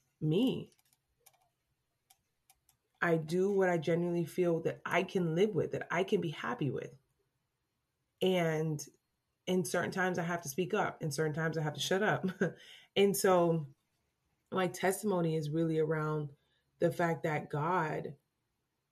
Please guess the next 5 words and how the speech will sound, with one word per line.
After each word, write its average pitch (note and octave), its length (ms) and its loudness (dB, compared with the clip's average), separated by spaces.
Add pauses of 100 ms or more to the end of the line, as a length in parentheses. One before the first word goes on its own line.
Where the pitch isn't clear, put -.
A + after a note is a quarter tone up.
(120)
is D#3 640 2 (720)
unanimously D#3+ 1200 2
navigating E3 640 2
that, - 240 -6
because D#3 560 0